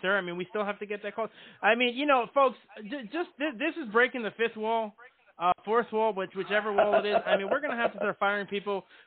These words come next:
We're gonna have to start firing call screeners. We're gonna have to start firing producers, co-hosts.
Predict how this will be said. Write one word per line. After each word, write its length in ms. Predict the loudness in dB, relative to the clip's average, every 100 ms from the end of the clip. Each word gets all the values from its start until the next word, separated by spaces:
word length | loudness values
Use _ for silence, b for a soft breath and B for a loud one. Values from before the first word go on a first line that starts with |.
| b
We're 120 | 2
gonna 160 | 4
have 120 | 0 0
to 80 | -2
start 200 | -2 2
firing 300 | 2 2 0
call 260 | 4 4
screeners. 360 | 4 0 2 0
We're 60 | -2
gonna 120 | -4
have 140 | -4
to 60 | -2
start 180 | -4 0
firing 220 | 0 0
producers, 580 | -2 -4 -2 0 0 0 -8 2
co-hosts. 540 | 6 6 6 2 -2